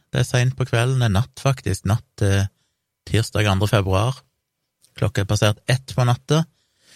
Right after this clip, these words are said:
Og grunnen til at det er sent, er jo blant annet fordi jeg fucker opp igjen. Jeg har sittet og spilt inn denne episoden en gang allerede, snakket i en times tid,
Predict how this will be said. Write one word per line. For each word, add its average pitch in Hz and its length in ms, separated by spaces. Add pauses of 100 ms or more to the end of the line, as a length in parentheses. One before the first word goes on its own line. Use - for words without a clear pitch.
(640)
Og 139 160
grunnen 165 240
til 143 60
at 123 80
det 117 80
er - 80
sent, 120 420
er 107 220
jo 104 100
blant 104 240
annet 98 300
fordi 98 100
jeg - 140
fucker 98 340
opp - 240
igjen. 110 320
Jeg - 540
har 123 80
sittet 135 160
og - 80
spilt 117 260
inn 131 80
denne 104 240
episoden 92 560
en - 640
gang 123 180
allerede, 127 640 (240)
snakket 107 400
i 107 80
en 104 160
times 104 320
tid, 123 240